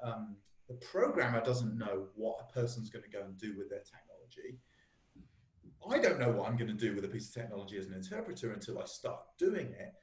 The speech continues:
So how on earth can we get ahead of that and design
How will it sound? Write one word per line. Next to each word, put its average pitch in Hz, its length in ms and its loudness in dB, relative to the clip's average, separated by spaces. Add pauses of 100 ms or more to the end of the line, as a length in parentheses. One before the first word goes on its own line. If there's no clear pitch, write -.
So 156 120 -14
how 185 200 2
on 190 120 8
earth 208 200 4
can 156 160 -8
we 151 120 -8
get - 220 0
ahead 151 360 2
of 127 180 0
that 135 360 -2 (440)
and 123 160 0
design 127 720 -2